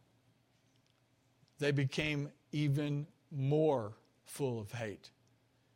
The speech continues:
even more fearful of the people who had clamored, "Save us now, O Son of David." And we see that happen many times as well, do we not?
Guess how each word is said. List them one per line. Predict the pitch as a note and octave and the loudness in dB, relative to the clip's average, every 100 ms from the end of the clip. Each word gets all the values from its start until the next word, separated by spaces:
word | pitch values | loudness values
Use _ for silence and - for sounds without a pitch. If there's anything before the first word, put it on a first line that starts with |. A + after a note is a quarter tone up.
| _ _ | _ _
even | D3 C#3+ C#3+ C#3 D3 | -2 0 0 -2 0
more | C#3+ D#3+ D#3 | 4 6 6
fearful | C#3+ - D3 B2+ C#3 C3 | 4 2 2 2 0 0
of | A2+ | -2
the | A#2+ | -8
people | - D3+ C#3 B2+ A2 G#2 - _ _ _ - - - - | -6 -2 -2 -4 -6 -6 -12 _ _ _ -20 -20 -20 -6
who | D#3+ D3+ C#3 | 2 4 4
had | B2+ A2+ | 2 -2
clamored, | - D3+ D3+ C3+ A#2 - | -4 0 0 0 -2 -4
"Save | - D#3 C#3 B2 | -2 0 0 -2
us | A2+ - | -4 -6
now, | C#3 C3 E3+ F#3 - - _ _ _ _ _ _ _ | -4 -2 0 -2 -6 -16 _ _ _ _ _ _ _
O | C#3+ C#3 | 0 0
Son | - C3+ A#2+ | 0 0 -2
of | A2 A#2 | -2 2
David." | C3+ A#2 F#2+ E2+ - _ _ _ - - _ _ _ - - - _ _ _ _ _ _ _ _ _ _ _ _ _ _ _ _ _ _ - | 2 2 -2 -10 -16 _ _ _ -20 -20 _ _ _ -20 -20 -20 _ _ _ _ _ _ _ _ _ _ _ _ _ _ _ _ _ _ -8
And | B2 | -2
we | C3 | 0
see | - D3+ | 2 2
that | D3 C#3 | 4 2
happen | D3+ D3+ C3+ B2+ | 2 0 -2 -6
many | B2+ C3 C3 | -6 -6 -6
times | C3+ C3 B2 | -6 -6 -4
as | A#2+ B2 | -2 -2
well, | D3+ C3+ | 0 0
do | G#2+ A#2+ | 0 -4
we | A#2+ | -4
not? | A#2+ C3 C#3 | -4 -4 -6